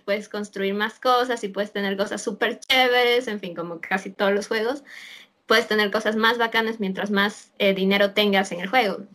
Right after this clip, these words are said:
Entonces yo era así como que, pero algo pasó y no me llegó como que dinero que tenía que tener, bueno, ya. El punto <laughs> es que yo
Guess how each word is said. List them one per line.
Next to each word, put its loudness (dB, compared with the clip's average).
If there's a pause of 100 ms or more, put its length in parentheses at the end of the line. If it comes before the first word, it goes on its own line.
(600)
Entonces 2
yo 2
era 6
así -8
como -8
que, -8
pero -4
algo 2
pasó -2
y 0
no -2
me -6
llegó -2
como -6
que -6
dinero 2
que -2
tenía -2
que -2
tener, 0
bueno, 0
ya. -4 (440)
El 6
punto 6
<laughs> 6
es 0
que -6
yo -10